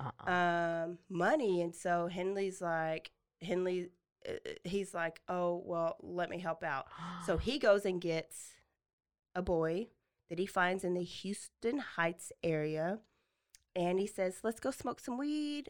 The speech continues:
Speaker 2: I got this stabbing cabin over here." He didn't say stabbing cabin, but that's what it
Speaker 1: <laughs>
Speaker 2: is.
Speaker 1: That's what it is.
Speaker 2: Um, and then they're high, and he says, "Hey, look at these trick handcuffs. You should try them."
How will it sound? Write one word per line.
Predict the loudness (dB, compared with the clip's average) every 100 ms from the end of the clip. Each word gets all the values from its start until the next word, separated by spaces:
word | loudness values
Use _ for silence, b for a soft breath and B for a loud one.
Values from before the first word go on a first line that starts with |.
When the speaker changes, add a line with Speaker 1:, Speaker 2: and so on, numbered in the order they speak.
| -4
Speaker 2:
I |
got | -2 -2 -4
this | -8
stabbing | -10 -18 -4 2 2 2 -4
cabin | -2 0 2 2
over | 0 -2
here." | -2 0 0
He | -2
didn't | -4 -6
say | -12
stabbing | -10 -8 -6 -6
cabin, | -4 -4 -4 -6
but | -6
that's | -6 -4
what | 0 0
it | 0
Speaker 1:
<laughs> |
Speaker 2:
is. | 0 -2
Speaker 1:
That's | -4 -6 -6
what | -6
it | -4 -2 -4
is. | -4 -8 -6 2
Speaker 2:
Um, | 6 6 4 2 -2 -8 _ 0
and | 2 4
then | 2 0 -2 -6 _ _
they're | -2 0 0
high, | 0 -4 -2 -2
and | -4
he | -4
says, | -4 -4 -4
"Hey, | -6 -4 -2
look | -2 -4
at | -6
these | -8 -6
trick | -6 -6
handcuffs. | -4 -4 -2 -2 -2 -4
You | -6
should | -6
try | -4 2 2 2
them." | 0 -2 -2